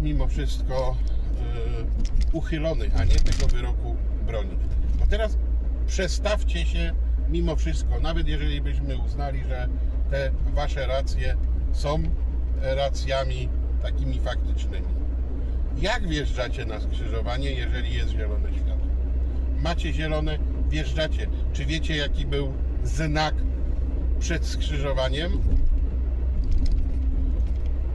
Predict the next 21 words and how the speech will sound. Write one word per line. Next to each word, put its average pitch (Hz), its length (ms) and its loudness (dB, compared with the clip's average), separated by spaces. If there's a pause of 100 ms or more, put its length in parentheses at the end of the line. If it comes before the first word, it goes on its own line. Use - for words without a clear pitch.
(420)
Pewnie 165 360 2
nie 156 160 2
wiecie. - 380 -2 (1500)
Pewnie 156 300 -2
wielu 170 420 0 (840)
z - 180 -4
nas 170 260 -2
nawet 160 300 0
się - 160 2
nie 160 160 2
zorientowało, 151 800 -2 (480)
bo 160 140 0 (520)
tak 180 220 2 (500)
niestety 160 520 2
też - 240 4
działa 160 320 0
w 156 100 -2
pewien 131 300 0
sposób - 440 -2 (300)
nasz 156 180 -4
mózg. 165 460 -2